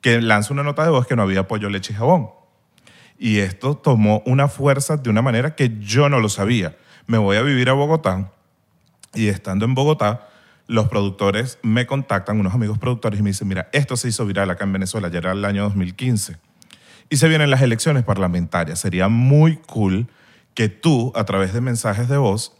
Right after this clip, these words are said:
llames a la gente a salir a votar en esas elecciones". Me devuelvo a Caracas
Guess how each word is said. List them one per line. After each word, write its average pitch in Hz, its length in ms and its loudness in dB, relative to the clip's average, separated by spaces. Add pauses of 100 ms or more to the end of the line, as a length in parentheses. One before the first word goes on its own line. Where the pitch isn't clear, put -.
(140)
llames 117 420 0
a 160 60 0
la 156 80 -2
gente 127 420 -4
a 107 60 -4
salir 90 260 -4
a 92 40 -2
votar 107 300 -2
en 110 80 -2
esas 95 240 -6
elecciones". 110 500 0 (720)
Me 104 160 -2
devuelvo 90 420 0
a 107 80 0
Caracas 139 560 0